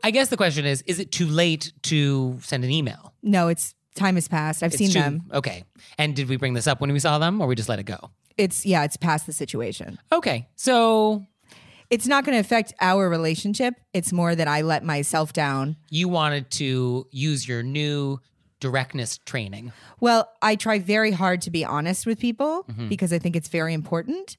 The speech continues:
Speaker 1: Yes.
Speaker 2: And that felt borderline dishonest.
Speaker 1: I don't know if it felt dishonest.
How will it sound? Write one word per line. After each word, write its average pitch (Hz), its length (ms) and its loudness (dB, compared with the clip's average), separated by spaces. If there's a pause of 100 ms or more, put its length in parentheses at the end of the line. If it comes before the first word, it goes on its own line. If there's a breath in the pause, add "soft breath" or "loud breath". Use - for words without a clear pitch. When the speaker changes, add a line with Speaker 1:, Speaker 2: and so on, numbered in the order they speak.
(120)
Speaker 1:
Yes. 180 320 -10
Speaker 2:
And 185 160 4
that 185 180 0
felt 180 480 2 (240)
borderline 180 800 2
dishonest. 143 880 -4 (180)
Speaker 1:
I 392 220 4
don't 339 240 -2
know 240 240 2
if 175 100 -4
it 180 140 -4
felt 147 260 -4
dishonest. - 840 -8